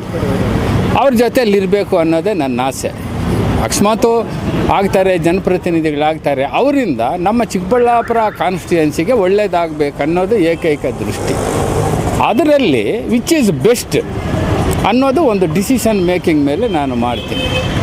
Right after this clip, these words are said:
ಈಗ ನೋಡಿ, for example, ನಾಳೆ ಪಿ ಎಲ್ ಡಿ ಬ್ಯಾಂಕ್ ಎಲೆಕ್ಷನ್ ಇದೆ. ಈ ಚಿಕ್ಕಬಳ್ಳಾಪುರ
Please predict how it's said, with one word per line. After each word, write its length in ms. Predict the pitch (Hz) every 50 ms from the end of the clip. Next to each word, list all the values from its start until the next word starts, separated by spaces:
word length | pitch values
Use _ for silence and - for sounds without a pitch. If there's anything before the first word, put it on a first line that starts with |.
| - - - - - - - - 214
ಈಗ 120 | 247 262 247
ನೋಡಿ, 220 | 226 233 240 240 254
for 160 | - 220 214
example, 600 | 214 220 208 190 240 233 226 202 226 220 208 185
ನಾಳೆ 300 | 190 202 220 233 233 220
ಪಿ 140 | - - 214
ಎಲ್ 180 | 226 233 220
ಡಿ 80 | 208 196
ಬ್ಯಾಂಕ್ 320 | 175 170 180 226 214 -
ಎಲೆಕ್ಷನ್ 500 | 170 139 160 160 - - - 131 123 123
ಇದೆ. 260 | 120 113 113 113 117 117 - - - - - - - - - - - - 110
ಈ 160 | 185 254 262 240
ಚಿಕ್ಕಬಳ್ಳಾಪುರ 840 | 220 233 190 - 220 247 262 262 254 254 247 240 240 - 240 233